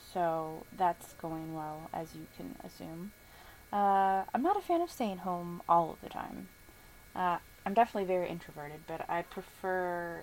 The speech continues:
adventure and not being told what to do. <laughs> Like, there's something broken in my brain. Uh, or if somebody tells me not to do something, even if I completely planned on doing it, you know, on my own accord anyway, I'll immediately change my mind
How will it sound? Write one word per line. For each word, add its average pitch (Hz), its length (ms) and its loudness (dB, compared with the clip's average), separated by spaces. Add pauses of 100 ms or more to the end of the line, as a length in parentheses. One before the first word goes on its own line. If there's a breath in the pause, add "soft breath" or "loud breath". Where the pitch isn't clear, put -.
(120)
adventure 214 760 -2
and 214 120 -4
not 196 280 -2
being 226 340 0
told 247 300 -2
what 254 260 -2
to 202 120 -6
do. 254 400 4
<laughs> 381 280 12 (680 loud breath)
Like, 196 280 4
there's 226 180 4
something 254 400 2
broken 160 360 -4
in 170 100 -2
my 165 100 -2
brain. - 460 0 (120)
Uh, 190 340 0 (1300 loud breath)
or 185 220 6
if 180 100 0
somebody 202 300 0
tells 180 240 2
me 202 80 2
not 175 240 0
to 190 80 -6
do 160 160 -4
something, 180 460 -2
even 180 280 -2
if 160 80 -2 (160)
I 160 160 2
completely 175 500 -2
planned 165 320 -2
on 160 160 -2
doing 160 240 -4
it, 151 220 -4 (160)
you 165 60 -8
know, 151 240 -8
on 156 120 -4
my 151 160 -8
own 156 140 -8
accord 151 400 -8
anyway, 208 680 -4 (520 loud breath)
I'll 208 140 6
immediately 220 420 4
change 175 200 -2
my 170 100 0
mind 151 360 0